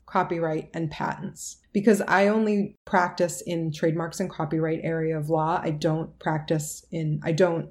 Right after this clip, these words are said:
specialize in patents. I'm only gonna talk about trademarks and copyright. And if you have a patent question, I have a wonderful patent attorney that I refer clients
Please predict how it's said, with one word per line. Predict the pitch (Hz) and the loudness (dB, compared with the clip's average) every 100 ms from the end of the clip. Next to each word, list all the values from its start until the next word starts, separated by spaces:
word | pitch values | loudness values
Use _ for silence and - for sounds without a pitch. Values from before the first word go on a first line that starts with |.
| _ | _
specialize | - - 185 - 165 151 156 156 151 | -4 2 4 4 2 2 0 -2 -4
in | 170 165 | -2 -2
patents. | - - - 196 247 - - | -2 -4 0 2 2 -2 -6
I'm | 190 202 | 0 2
only | 196 202 | 4 4
gonna | 208 226 | 4 2
talk | 220 175 175 | 2 -2 0
about | 160 160 - - | 0 -2 -4 -10
trademarks | - 170 156 151 151 | 0 2 2 -2 -4
and | 180 | -6
copyright. | - 143 156 160 165 - | -2 -4 -2 -4 -4 -6
And | - 190 | -2 -2
if | 190 | 2
you | 202 | 0
have | - 233 233 | 4 4 6
a | 233 | 4
patent | 233 190 196 | 4 2 2
question, | - 277 277 - 160 160 151 - - | 6 4 4 -2 -2 -2 -6 -12 -8
I | 180 | -2
have | 185 | 2
a | 190 | 2
wonderful | 165 175 190 190 190 | 2 0 2 2 0
patent | 180 - - 160 | 0 -2 -2 -4
attorney | - 160 156 | -4 -4 -2
that | 156 | -2
I | 156 | -2
refer | 160 151 160 | -2 -4 -6
clients | 156 - 156 165 156 | -6 -4 -4 -6 -8